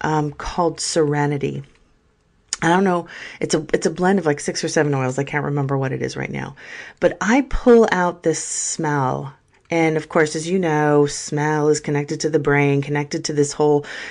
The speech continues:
kind of shutting down the dialogue that isn't serving you. Um, and it is, it's like one of those practices. And now I've got it with me, like, everywhere I go. It's in my pocket, and I pull it out, and I just,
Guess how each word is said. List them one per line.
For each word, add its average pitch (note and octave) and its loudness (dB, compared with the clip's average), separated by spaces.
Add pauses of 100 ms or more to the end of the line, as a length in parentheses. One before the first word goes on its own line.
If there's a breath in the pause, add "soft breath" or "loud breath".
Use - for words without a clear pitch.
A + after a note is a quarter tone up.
kind E3 0
of C#3+ -2 (120)
shutting F3 2
down D3 2
the D3 2
dialogue C3+ -2
that C#3 0
isn't C#3+ -2
serving B2+ -4
you. - -4 (480 loud breath)
Um, C#3+ 0 (140)
and E3 -2 (140)
it B3+ -4
is, F#3+ 4 (100)
it's G3+ -4
like A3+ -2
one A#3+ 4
of B3+ 2
those B3+ 2
practices. D3+ -2 (380 loud breath)
And F3 0
now F#3+ 6
I've G#3 4
got E3 2
it E3 2
with E3 -4
me, D#3 0
like, D3+ -4
everywhere D#3+ 0
I D3 2
go. C#3+ 0
It's C#3+ -2
in D3 -4
my D3 -4
pocket, C#3 -6
and D3+ -6
I D3 -4
pull G#3 0
it G3+ 4
out, E3 0
and D#3+ -4
I D#3 -6
just, - -6